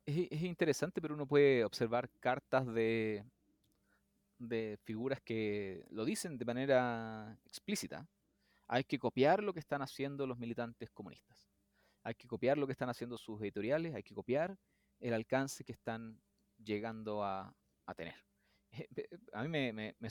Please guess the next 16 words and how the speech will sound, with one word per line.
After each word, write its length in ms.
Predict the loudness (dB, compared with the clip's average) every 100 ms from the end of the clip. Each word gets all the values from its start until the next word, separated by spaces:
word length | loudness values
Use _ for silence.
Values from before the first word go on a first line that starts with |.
| -4
cuando 240 | -2 -2
vi 200 | 0 2
eso 200 | 2 -2
me, 120 | -10
me 140 | -12 -14
sorprendió 460 | -14 -12 -6 -6
porque 280 | -6 -8 -12
finalmente, 720 | -10 -10 -8 -8 -12 -8 -8 -8 _ _ _ _ -10
eh, 260 | -8 -6
uno 200 | -8 -6
espera 460 | -6 2 6 6 6
de 120 | 4
que 440 | 0 0 0 -2 -8 _ _ _ _ _
el 200 | -2 0
anticomunismo, 920 | 0 -2 -4 -4 -4 -8 -8 -6 -6 -10 _ _ _ _ _ _ _
eh, 380 | -16 -14 -14